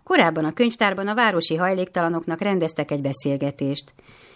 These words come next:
Kiderült, hogy ők duddossák el napközben helyben olvasott könyveiket,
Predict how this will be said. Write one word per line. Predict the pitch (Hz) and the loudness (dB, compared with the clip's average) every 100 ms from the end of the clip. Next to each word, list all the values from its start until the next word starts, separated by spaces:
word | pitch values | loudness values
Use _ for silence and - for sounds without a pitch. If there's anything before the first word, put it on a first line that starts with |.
| _ | _
Kiderült, | - 302 151 156 196 | 4 6 8 6 4
hogy | 196 196 | 4 8
ők | 254 | 8
duddossák | 170 165 156 156 - 160 160 | 6 2 2 0 2 2 2
el | 170 | 2
napközben | 185 185 - 151 156 170 214 226 _ | 2 2 0 -2 0 0 0 -2 _
helyben | - 262 170 151 | 2 4 4 2
olvasott | 147 143 139 135 - | 2 0 -2 -4 -2
könyveiket, | 180 196 175 160 156 147 | 0 2 2 2 -2 -4